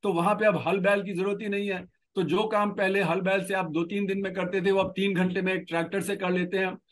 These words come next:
और उसमें रोजगार पैदा नहीं होता है, बहुत कम रोजगार पैदा होता है।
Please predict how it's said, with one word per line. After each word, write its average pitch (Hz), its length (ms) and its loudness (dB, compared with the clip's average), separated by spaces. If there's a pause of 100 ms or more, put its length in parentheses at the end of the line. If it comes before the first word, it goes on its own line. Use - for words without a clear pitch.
(200)
और 185 100 2
उसमें 185 240 0
रोजगार 180 380 2
पैदा 185 280 0
नहीं 185 180 0
होता 180 280 2
है, 180 80 0
बहुत 165 300 -4
कम 185 160 -2
रोजगार 180 340 2
पैदा 175 260 0
होता 170 280 0
है। 170 120 -2